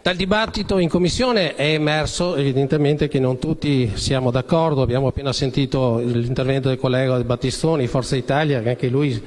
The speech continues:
con i suoi distinguo non è d'accordo, il collega Renzi, abbiamo capito che effettivamente questa, questa riforma non va. Però io credo che, eh, sicuramente bisogna, bisogna guardare avanti, perché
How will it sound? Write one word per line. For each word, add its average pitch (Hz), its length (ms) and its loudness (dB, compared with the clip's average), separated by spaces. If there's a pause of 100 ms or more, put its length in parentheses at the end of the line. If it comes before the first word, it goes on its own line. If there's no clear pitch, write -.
(240)
con 123 140 -6
i 123 40 -2
suoi 139 240 -2
distinguo 151 520 2
non 127 160 2
è 131 60 2
d'accordo, 165 420 2
il 139 60 -2
collega 135 300 0
Renzi, 156 280 0
abbiamo 135 220 0
capito 147 720 -4 (180)
che 170 180 -2
effettivamente 180 800 2
questa, 151 500 0 (420)
questa 165 280 0
riforma 165 580 2
non 147 340 2
va. 123 260 0 (540)
Però 220 380 2
io 202 220 4
credo 185 680 2
che, 175 400 2
eh, 139 280 0
sicuramente 165 520 2
bisogna, 143 520 2
bisogna 139 380 2
guardare 131 360 2
avanti, 120 400 0
perché 175 360 -2